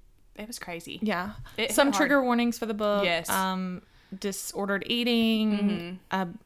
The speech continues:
Speaker 2: abusive relationship with a parent, um,
Speaker 1: just
Speaker 2: Sexual assault, not sexual assault, but sexual abuse.
Speaker 1: Right.
Speaker 2: Um,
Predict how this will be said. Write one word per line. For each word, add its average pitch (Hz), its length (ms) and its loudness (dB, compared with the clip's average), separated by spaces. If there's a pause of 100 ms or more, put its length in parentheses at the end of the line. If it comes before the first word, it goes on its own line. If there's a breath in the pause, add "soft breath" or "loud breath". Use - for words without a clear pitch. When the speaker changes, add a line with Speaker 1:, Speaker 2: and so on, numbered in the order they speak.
Speaker 2:
abusive 180 460 -6
relationship 180 560 -6
with 190 100 -10
a 180 40 -10
parent, 220 920 -2
um, 175 640 -2 (960 soft breath)
Speaker 1:
just - 500 -6 (580)
Speaker 2:
Sexual - 640 -8
assault, 214 1160 -2
not 247 280 2
sexual 202 300 -4
assault, 185 340 -2
but 180 240 -2 (120)
sexual - 340 -6
abuse. 190 640 -6
Speaker 1:
Right. 196 360 -4 (580 loud breath)
Speaker 2:
Um, 196 720 0